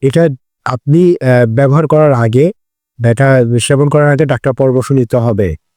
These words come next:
নাম্বার দুই হলো, সেটাও মহিলাদের ক্ষেত্রে, আহ, যারা শিশুকে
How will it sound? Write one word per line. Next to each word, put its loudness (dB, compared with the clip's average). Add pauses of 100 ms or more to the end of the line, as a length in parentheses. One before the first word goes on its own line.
(360)
নাম্বার 2
দুই 2
হলো, 2
সেটাও 0
মহিলাদের 0
ক্ষেত্রে, 0
আহ, 2
যারা 0
শিশুকে -2